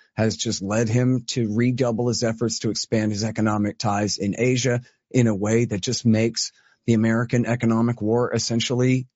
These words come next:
a moot point. And so, um, you know, ultimately, yeah, they pushed it this far, and the truth is that now they're going to have to negotiate over the Donbass.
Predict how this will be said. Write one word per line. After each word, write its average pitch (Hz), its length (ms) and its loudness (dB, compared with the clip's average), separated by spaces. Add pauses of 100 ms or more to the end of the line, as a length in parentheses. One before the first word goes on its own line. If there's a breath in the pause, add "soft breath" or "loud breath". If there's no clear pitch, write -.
a 120 80 2
moot 127 320 2
point. 143 320 -2 (540)
And 107 260 0
so, 104 480 -2 (420)
um, 98 540 0 (320)
you 120 160 2
know, 120 240 0
ultimately, 135 840 0
yeah, 131 240 0 (720 soft breath)
they 127 140 4
pushed - 380 0
it - 80 -20
this 160 220 0
far, 151 460 -2
and 117 160 4
the 113 60 2
truth 147 340 -2
is 147 180 0
that 113 120 0
now 127 260 2
they're 120 120 0
going 117 360 0
to 113 80 0
have 110 220 -2
to 113 80 0
negotiate 104 560 0
over 101 160 0
the 95 120 0
Donbass. 95 640 -2